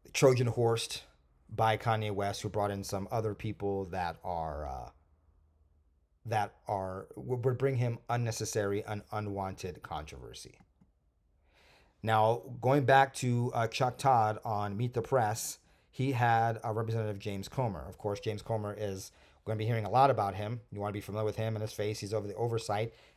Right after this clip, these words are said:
and he's the one that said that they're gonna go, go after looking at the, uh, at the Bidens. They are gonna look at Joe Biden himself, and by going and looking at the laptop and, uh, Hunter and what have you, uh, this is what he had to say, uh, about this meeting.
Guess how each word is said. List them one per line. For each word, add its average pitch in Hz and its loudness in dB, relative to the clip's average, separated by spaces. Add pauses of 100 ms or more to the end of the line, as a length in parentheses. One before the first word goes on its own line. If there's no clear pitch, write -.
and 98 -4
he's 107 -4
the 110 -2
one 107 -2
that 104 -4
said 104 -4
that 101 -4
they're 104 -4
gonna 107 -4
go, 107 0
go 107 0
after 110 2 (260)
looking 110 -2
at 110 0
the, 104 -2
uh, 101 -2
at 104 -6
the 110 -2
Bidens. 101 -2 (300)
They 95 -2
are 107 2
gonna 107 -2
look 113 -2
at 101 -4
Joe 107 0
Biden 107 0
himself, 104 -2
and 92 -8
by 95 -2
going 101 -6
and 101 -8
looking 98 -6
at 95 -8
the 92 -10 (280)
laptop 101 -2
and, 92 -8
uh, 92 -8
Hunter 98 -6
and 95 -6
what 101 -6
have 90 -8
you, 90 -10 (400)
uh, 98 0
this 120 -2
is 110 -4
what 107 2
he 104 -2
had 98 -2
to 95 -6
say, 87 -4 (320)
uh, 87 -4
about 85 -4
this 90 -8
meeting. 80 -10